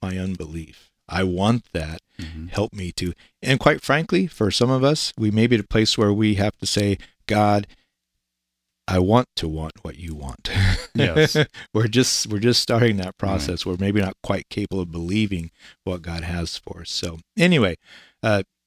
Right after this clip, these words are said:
Speaker 1: you know, I think that's where we start. We start with an awareness of this amazing life that God has invited us into, this amazing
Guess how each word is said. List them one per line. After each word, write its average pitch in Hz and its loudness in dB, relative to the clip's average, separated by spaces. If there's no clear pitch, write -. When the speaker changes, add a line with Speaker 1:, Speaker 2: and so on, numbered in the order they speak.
Speaker 1:
you 139 2
know, 123 6
I 120 4
think 143 0
that's 143 2
where 120 6
we 113 0
start. 101 2
We 98 -6
start 107 0
with 104 -6
an 98 -2
awareness 92 2
of 85 -8
this 90 -2
amazing 120 0
life 90 -4
that 90 -10
God 85 -6
has 82 -6
invited 85 -6
us - -6
into, - -12
this - -6
amazing 92 -4